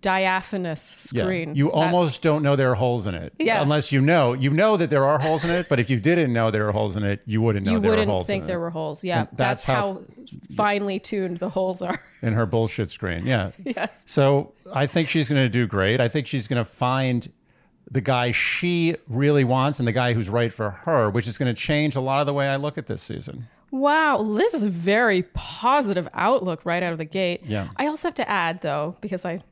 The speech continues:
Speaker 1: want to fully cover our thoughts on Michelle before getting on to how we feel about the episode as a whole, which is that Michelle is so elegant and just seems like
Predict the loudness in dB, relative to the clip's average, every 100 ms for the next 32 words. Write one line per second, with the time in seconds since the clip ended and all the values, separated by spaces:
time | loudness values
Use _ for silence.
0 | -6 -2 -2 -2 -6 0 2 2 2 0
1 | 2 4 2 2 2 0 0 -4 -2 -2
2 | -2 -2 -2 -2 -2 -2 -4 -4 -4 -4
3 | -4 -4 -4 -2 -4 -4 -6 -4 -4 -4
4 | -6 -6 -4 0 0 -2 -10 -20 -10 -6
5 | -4 2 2 0 -2 2 2 2 -2 -4
6 | -6 -6 -2 2 4 4 2 0 -2 -6
7 | _ _ -2 0 2 0 0 0 0 0
8 | -4 -8 -4 -2 0 -2 -2 -2 -2 -2
9 | -2 -2 -2 -10